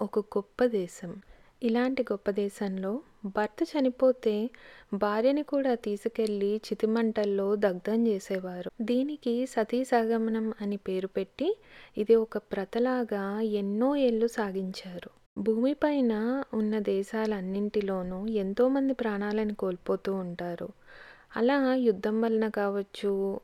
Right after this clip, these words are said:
రోగాల వలన కావచ్చు, యాక్సిడెంట్స్ వలన కావచ్చు,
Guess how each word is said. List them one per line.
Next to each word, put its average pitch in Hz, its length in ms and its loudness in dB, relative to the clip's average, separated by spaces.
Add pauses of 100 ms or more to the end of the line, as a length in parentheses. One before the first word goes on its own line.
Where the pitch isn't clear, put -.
రోగాల 208 480 2
వలన 226 300 0
కావచ్చు, 196 800 -2
యాక్సిడెంట్స్ 214 720 -2
వలన 190 280 -4
కావచ్చు, 185 840 -4